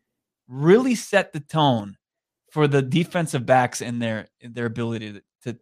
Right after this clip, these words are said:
take down ball carriers. I think he really does. The, his, him not shying away from contact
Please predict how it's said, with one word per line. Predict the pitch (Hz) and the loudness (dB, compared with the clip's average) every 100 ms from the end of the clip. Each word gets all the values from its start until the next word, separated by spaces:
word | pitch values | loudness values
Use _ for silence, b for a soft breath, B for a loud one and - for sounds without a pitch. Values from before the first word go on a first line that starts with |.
| - | -8
take | 127 - | -6 -4
down | 113 107 | -4 -4
ball | 101 110 | -8 -12
carriers. | 107 85 _ _ _ | -16 -20 _ _ _
I | - | -4
think | 139 208 | -2 -2
he | - 185 | -4 -8
really | 139 160 147 | -2 0 2
does. | 139 107 | 2 0
The, | 131 | -2
his, | 139 147 185 170 _ _ | -2 0 0 -2 _ _
him | - 160 208 | -8 -6 -4
not | 196 - | -4 -4
shying | - 175 165 156 | -4 -2 -2 -4
away | 139 135 | -4 -6
from | 127 123 | -8 -12
contact | 120 123 123 120 101 - | -10 -8 -6 -6 -10 -12